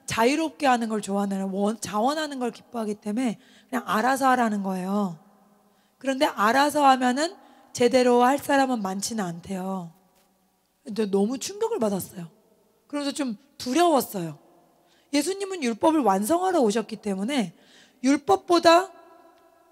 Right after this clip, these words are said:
"너의 의가 바리새인보다 낫지 아니하면 결단코 천국에 들어갈 수 없다."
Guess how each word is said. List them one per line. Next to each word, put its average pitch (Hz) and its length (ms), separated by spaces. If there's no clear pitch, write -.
"너의 311 480
의가 269 400
바리새인보다 277 1080
낫지 240 380
아니하면 226 460
결단코 247 540
천국에 370 400
들어갈 208 300
수 - 140
없다." 175 320